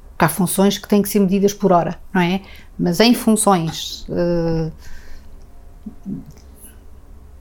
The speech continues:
mais digitais, eh,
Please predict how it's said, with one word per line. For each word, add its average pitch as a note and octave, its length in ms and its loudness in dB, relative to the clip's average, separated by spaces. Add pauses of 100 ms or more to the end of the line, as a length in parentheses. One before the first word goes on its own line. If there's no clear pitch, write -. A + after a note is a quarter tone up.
(200)
mais F#3 360 4
digitais, E3+ 920 0 (840)
eh, F#3 800 2